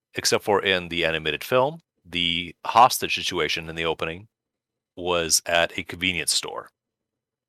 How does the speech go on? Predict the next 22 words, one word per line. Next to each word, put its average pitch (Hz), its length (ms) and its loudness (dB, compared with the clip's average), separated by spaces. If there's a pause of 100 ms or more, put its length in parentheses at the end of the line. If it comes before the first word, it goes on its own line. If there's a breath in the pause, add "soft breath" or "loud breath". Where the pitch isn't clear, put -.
(600)
Whereas 76 840 0 (760)
in 82 340 0
the 76 260 -8
live 98 260 2
action 85 280 2
show, 73 340 -4 (160)
that 87 200 4
same 87 200 2
scene 98 260 0
takes 82 180 -2
place 82 240 -2
in 82 140 -10
a 78 60 -8
space - 280 -4
casino. - 480 -2 (640)
It - 140 0
takes 95 200 2
place 110 260 2
in 98 80 -10
a 82 60 -6
space - 260 0
casino 160 500 0